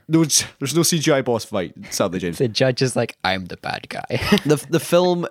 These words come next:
Speaker 1: in my eyes, the film is going for the big Oscar bait. It's, it's going for, "Hey, pick us. We're, we're giving our, giving our all to the performances." But it's just missing something because I've seen this fil-, I've seen this film countless times.
Speaker 2: Yeah.
Speaker 1: It's offering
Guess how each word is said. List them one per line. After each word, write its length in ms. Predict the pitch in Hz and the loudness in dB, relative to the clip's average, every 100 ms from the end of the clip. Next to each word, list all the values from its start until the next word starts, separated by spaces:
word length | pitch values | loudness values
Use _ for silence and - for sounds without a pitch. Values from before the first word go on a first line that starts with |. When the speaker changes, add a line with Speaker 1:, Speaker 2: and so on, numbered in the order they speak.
| - | 0
Speaker 1:
in 140 | 147 | 2
my 260 | 147 180 151 | 4 2 2
eyes, 300 | 107 117 117 | 0 -2 -2
the 80 | 135 | -2
film 320 | - 180 185 | 2 2 2
is 120 | 139 | 0
going 600 | - 151 151 175 180 185 - _ _ | 0 2 4 4 2 -2 -4 _ _
for 240 | - - 151 | -8 2 4
the 80 | 135 | 4
big 340 | 147 147 135 - | 4 2 2 0
Oscar 800 | 139 135 - - 139 135 131 113 _ _ _ _ - 127 131 | 2 2 0 2 4 4 2 -4 _ _ _ _ -10 -4 2
bait. 340 | 139 143 - | 2 2 -2
It's, 220 | 135 113 - | -2 0 2
it's 180 | 127 - | 0 2
going 260 | 135 135 | 2 2
for, 240 | - 123 120 | 2 2 2
"Hey, 160 | 127 | 0
pick 240 | 123 135 131 | 0 -2 2
us. 260 | 123 - | 2 2
We're, 160 | 127 120 | 0 2
we're 220 | 117 117 - _ _ | 2 -2 -4 _ _
giving 240 | 131 117 120 | 0 2 2
our, 140 | 113 | 2
giving 240 | 113 120 113 | 2 0 2
our 80 | 113 | 2
all 120 | 113 | 2
to 80 | - | -2
the 100 | 117 | -4
performances." 540 | 117 120 113 113 110 - - - | 0 0 0 -2 -4 -8 -18 -2
But 120 | 139 | 2
it's 100 | 147 | 4
just 180 | - 180 | 4 4
missing 300 | 147 147 175 | 2 2 2
something 440 | 160 156 92 78 87 | 2 0 -2 -10 -6
because 280 | 131 143 127 | 0 2 4
I've 100 | 127 | 2
seen 200 | - 170 | 2 2
this 180 | 160 - | 2 2
fil-, 180 | 151 131 | 4 4
I've 120 | 139 | 2
seen 200 | - 190 | 0 0
this 160 | 170 | 2
film 320 | - 143 127 120 - - _ - | 4 4 4 -2 -8 -20 _ 0
countless 420 | 190 208 190 - | 2 2 2 2
times. 520 | 175 151 85 71 - - | 2 0 -2 -6 -8 -4
Speaker 2:
Yeah. 320 | 120 104 98 | 0 2 4
Speaker 1:
It's 180 | 123 - | 4 4
offering 580 | 123 170 - 156 139 127 | 4 2 2 2 2 0